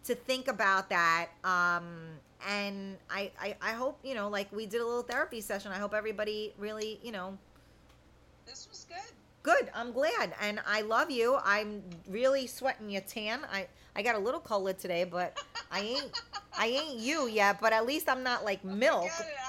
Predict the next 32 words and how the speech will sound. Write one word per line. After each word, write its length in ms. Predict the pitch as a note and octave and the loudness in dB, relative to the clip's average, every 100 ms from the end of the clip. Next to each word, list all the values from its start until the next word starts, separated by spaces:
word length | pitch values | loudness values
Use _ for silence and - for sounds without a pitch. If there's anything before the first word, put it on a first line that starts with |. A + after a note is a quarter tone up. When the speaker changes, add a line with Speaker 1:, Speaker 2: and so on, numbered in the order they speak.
| C#4+ | -8
Speaker 2:
I'm 240 | C#4+ D4+ | -8 -6
like, 440 | D#4+ - - F#4 - - | -6 -8 -12 -12 -12 -12
<laughs> 300 | - - G3 | -12 -12 -4
Speaker 1:
You're, 140 | A3+ | -4
Speaker 2:
I'll 340 | F3 - - G#3+ | -4 -12 -6 -2
Speaker 1:
you're 80 | C4+ | -2
Speaker 2:
give 220 | G4 G4+ | -2 -14
you 80 | G4+ - | -16 -16
some 220 | - F4+ F4 | -16 -12 -12
of 160 | E4 D4+ | -12 -14
mine. 80 | C#4+ C4+ A#3+ A3+ - - | -10 -8 -10 -14 -20 -10
Speaker 1:
You 140 | A#3 C#4+ | -4 4
know 160 | D4+ | 6
what? 400 | D4+ C4+ C4 D#4 - | 8 8 8 8 6
I, 280 | A3+ B3+ D4 - | 6 6 4 0
I'm 140 | B3 | -2
telling 320 | B3 C#4 D#4 C4+ | 0 2 2 0
you, 180 | A3 G#3 | -2 -2
I 260 | G3+ A#3 C4+ | 0 0 2
was 420 | C#4 D4 D4 A3+ | 4 4 2 0
your 240 | A#3+ A#3 | 2 2
color. 460 | A3+ A#3 C4 G#3+ F3 | 2 2 2 2 2
I 140 | C3+ G#3 | 2 2
don't 160 | A3+ | 0
know. 240 | A#3 B3 A3 | 4 4 6
I, 280 | D#3+ G3+ G3+ | 4 0 0
I, 180 | G#3+ G3+ - | -2 -2 -2
I'm, 200 | G3+ F#3 A3+ - | -2 -2 -6 -2
and 240 | A#3 A3+ G#3 | -2 -2 -4
plus 320 | D#4 D#4+ D4+ | 0 0 2
now 260 | D4 D#4+ D4+ | 0 4 4
I'm, 220 | C4 | 4